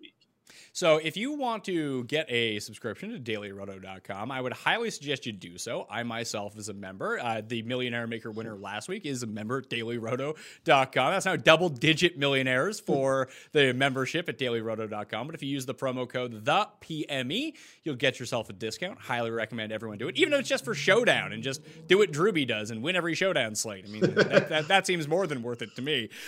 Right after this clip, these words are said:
Speaker 2: But let's talk about some of these injuries right away. So right now, projected at running back, I ha-, I don't know what to do with Matt Breida. I don't know if he's gonna play or not. I haven't seen a San Francisco injury report as of yet. Maybe later in the show that will come out. But I currently have him in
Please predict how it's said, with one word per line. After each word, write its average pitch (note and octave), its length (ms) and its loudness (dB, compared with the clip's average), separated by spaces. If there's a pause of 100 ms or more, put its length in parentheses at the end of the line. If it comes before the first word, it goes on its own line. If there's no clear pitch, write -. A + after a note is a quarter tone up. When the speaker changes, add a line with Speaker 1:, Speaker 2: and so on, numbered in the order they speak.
(120)
Speaker 2:
But F#3 140 8
let's A#3+ 140 4
talk B3+ 200 8
about A#3+ 180 2
some G#3+ 120 2
of G3 60 -4
these F#3 160 2
injuries D#3+ 640 0
right C#3+ 220 2
away. B2+ 380 2
So C#3 180 2
right F#3+ 260 2
now, F3 240 4
projected D3 580 2
at A#2+ 200 -4
running B2 320 2
back, E2+ 200 -8 (640)
I D#3 140 8
ha-, D3 220 6
I E3+ 120 6
don't C#4 180 6
know C#4 80 6
what B3+ 100 4
to G#3+ 60 -4
do G3 80 4
with F#3+ 140 2
Matt F3 260 4
Breida. C3 200 2
I A2+ 80 2
don't D#3+ 100 4
know F3+ 60 0
if D3+ 80 0
he's C#3+ 100 -4
gonna C#3+ 120 -2
play C3 180 0
or A2+ 100 0
not. A#2+ 220 0
I B2 120 2
haven't C3 240 2
seen C#3+ 560 -2
a B2+ 120 -4
San C3 200 -2
Francisco B2 460 -6
injury A#2+ 360 -6
report A#2 460 -6
as A#2 220 -2
of G2+ 120 -10
yet. A2+ 240 -2
Maybe A#2 240 -4
later A2+ 280 -4
in A2 80 -8
the A2 80 -8
show A2+ 220 -6
that G#2 140 -6
will G#2 80 -12
come A2 180 -10
out. G2+ 140 -8
But A#2 100 -8
I A2+ 40 -4
currently C#3+ 640 -6 (200)
have C#3 180 6
him C#3 180 0 (160)
in D3 440 6